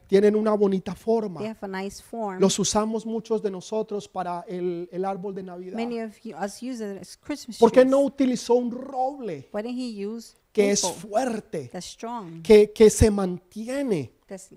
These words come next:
Speaker 2: keeps
Speaker 1: que,
Speaker 2: itself,
Speaker 1: que, que es dependiente,
Speaker 2: that it's
Speaker 1: que tú puedes
Speaker 2: dependent
Speaker 1: estar
Speaker 2: on?
Speaker 1: seguro que no se va a
Speaker 2: You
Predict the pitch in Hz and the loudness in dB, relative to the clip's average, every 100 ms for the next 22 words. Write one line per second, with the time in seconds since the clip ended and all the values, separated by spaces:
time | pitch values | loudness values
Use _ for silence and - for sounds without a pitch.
0 | _ - 277 - - 220 - 220 214 - | _ -10 -10 -4 6 8 8 6 6 8
1 | 214 214 185 254 226 185 151 185 240 262 | 10 10 8 4 6 2 0 -4 -2 0
2 | 226 - 147 117 190 196 - - 202 - | -2 -2 -4 -4 -8 -8 -12 0 4 6
3 | 247 254 254 247 - 226 226 - 240 175 | 6 10 10 10 8 2 2 4 2 6
4 | 240 269 254 240 208 202 202 220 208 | 8 10 8 8 4 4 -2 -4 -6